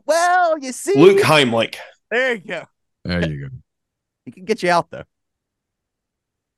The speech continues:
Speaker 2: So, uh, how, uh, how, how are the hometown Tigers gonna do in Saint Louis against Mizzou on Saturday, Jeffrey?
Speaker 1: I mean, this line absolutely stinks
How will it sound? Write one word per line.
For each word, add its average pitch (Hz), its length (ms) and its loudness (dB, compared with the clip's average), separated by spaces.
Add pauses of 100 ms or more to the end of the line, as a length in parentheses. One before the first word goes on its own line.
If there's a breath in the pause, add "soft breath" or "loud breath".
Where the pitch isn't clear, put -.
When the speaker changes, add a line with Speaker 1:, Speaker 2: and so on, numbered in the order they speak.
Speaker 2:
So, 180 440 4
uh, 156 320 4
how, 175 240 6
uh, 147 560 2
how, 151 240 4
how 160 240 4
are 165 80 4
the 131 140 -2
hometown 139 500 -4
Tigers 135 480 -2
gonna 127 180 -10
do 123 140 -6
in 117 80 -8
Saint 110 240 -10
Louis 123 340 -2
against 113 240 -10
Mizzou 113 340 -2
on 104 100 -12
Saturday, 101 420 -8
Jeffrey? 104 320 -18 (520)
Speaker 1:
I 233 80 -2
mean, 254 280 -4
this 339 280 0
line 175 640 0 (360)
absolutely 131 1080 -2 (220)
stinks - 1400 -6